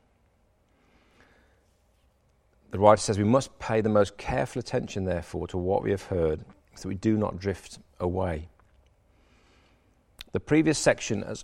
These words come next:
all been about God's messengers, the angels. And now the writer says we have to pay attention to the most important message, the message that Jesus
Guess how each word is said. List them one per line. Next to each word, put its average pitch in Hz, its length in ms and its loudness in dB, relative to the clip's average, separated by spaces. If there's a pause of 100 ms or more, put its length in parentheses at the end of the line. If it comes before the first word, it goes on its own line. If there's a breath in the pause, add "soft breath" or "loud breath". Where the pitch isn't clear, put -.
all 131 280 2
been 123 140 2
about 101 500 0
God's 98 240 2
messengers, 90 680 -6 (340)
the 92 180 -2
angels. 87 680 -6 (440 soft breath)
And 95 140 -2
now 113 160 4
the 110 100 4
writer 107 260 2
says 101 120 -6
we 98 80 -2
have 98 120 -2
to 113 80 -6
pay 117 280 -4
attention 104 440 -6
to - 60 -14
the 98 60 -4
most 95 260 -4
important 104 840 -4 (420 soft breath)
message, 90 640 -6 (1120 soft breath)
the 95 80 -2
message 101 340 -2
that 90 140 -6
Jesus 107 560 -4